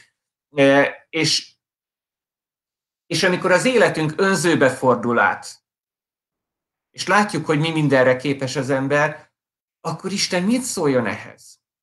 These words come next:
És ugye Izrael népét kiválasztotta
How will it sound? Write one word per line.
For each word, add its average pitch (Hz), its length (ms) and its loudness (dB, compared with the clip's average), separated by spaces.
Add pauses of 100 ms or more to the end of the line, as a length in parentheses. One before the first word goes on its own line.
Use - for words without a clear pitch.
(1600)
És - 80 -12
ugye 165 180 2
Izrael 180 480 4
népét 170 400 0
kiválasztotta 147 1200 0